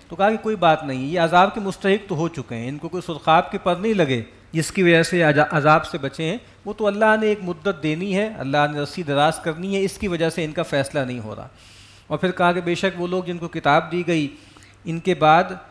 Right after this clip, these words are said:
وہ تو اس کے معاملے میں بہت ہی شک میں اور ریب میں پڑ گئے۔ یعنی رسول جو ہیں وہ ماننے والے ہیں، ان کے ساتھ جو لوگ ہوتے ہیں وہ مانتے ہیں،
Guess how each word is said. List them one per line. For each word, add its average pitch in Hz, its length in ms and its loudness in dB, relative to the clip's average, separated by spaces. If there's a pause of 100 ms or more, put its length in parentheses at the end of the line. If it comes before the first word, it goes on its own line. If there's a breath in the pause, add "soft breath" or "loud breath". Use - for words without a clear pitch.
(120)
وہ 180 160 -4
تو 185 460 -4
اس 190 200 -8
کے 190 120 -4
معاملے 156 440 0
میں 160 280 -4
بہت 180 300 -2
ہی 175 60 -4
شک 160 360 -4
میں 143 180 0
اور 135 180 -2
ریب 151 320 2
میں 131 80 -6
پڑ 113 280 -8
گئے۔ - 120 -12 (340 loud breath)
یعنی 151 200 -2
رسول 170 400 -6
جو 185 140 -2
ہیں 190 200 0 (220)
وہ 143 100 -8
ماننے 143 360 -2
والے 170 280 0
ہیں، 170 120 -2
ان 156 200 -6
کے 156 100 -8
ساتھ 143 380 -2
جو 160 80 -8
لوگ 165 160 -8
ہوتے 156 260 -6
ہیں 160 80 -2
وہ 147 80 -4
مانتے 139 480 -2
ہیں، 208 60 -2